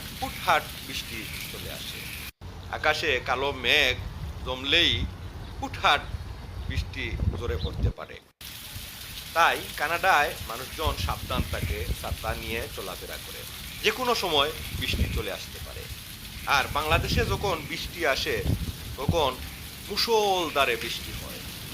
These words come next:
কানাডার বৃষ্টি রাস্তা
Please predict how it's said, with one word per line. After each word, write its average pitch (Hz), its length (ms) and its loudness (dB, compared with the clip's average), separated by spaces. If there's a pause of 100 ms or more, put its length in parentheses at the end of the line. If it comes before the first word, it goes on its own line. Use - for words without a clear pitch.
(420)
কানাডার 196 380 2 (100)
বৃষ্টি 208 380 -2 (1400)
রাস্তা 202 360 4